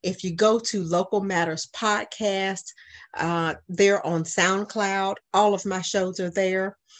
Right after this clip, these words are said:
All of my shows are also on my website, which is janice allen jackson dot weebly dot com. I have a Local Matters tab there, uh, and it includes all of the shows that I have done since I began this program back on March the fourth.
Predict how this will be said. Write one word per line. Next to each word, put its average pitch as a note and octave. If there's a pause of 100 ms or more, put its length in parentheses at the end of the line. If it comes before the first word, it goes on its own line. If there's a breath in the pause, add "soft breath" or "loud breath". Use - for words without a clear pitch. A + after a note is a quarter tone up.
(280 loud breath)
All G3
of G3
my F3+
shows F#3+
are - (100)
also B3+
on F3
my E3+
website, D3+
which E3
is E3+
janice F3+ (140)
allen F3
jackson F#3+
dot E3
weebly F#3
dot D3+
com. F3+ (400 loud breath)
I E3+
have F#3+
a F3+
Local F3+
Matters E3+
tab F3+
there, E3 (320 loud breath)
uh, D#3+
and E3+
it E3
includes E3+ (240)
all F3+
of E3
the E3
shows D#3+
that -
I F3+
have D#3+
done D#3+
since -
I D#3
began D#3
this D3+
program D#3
back D3+
on D#3+
March -
the C#3 (100)
fourth. D3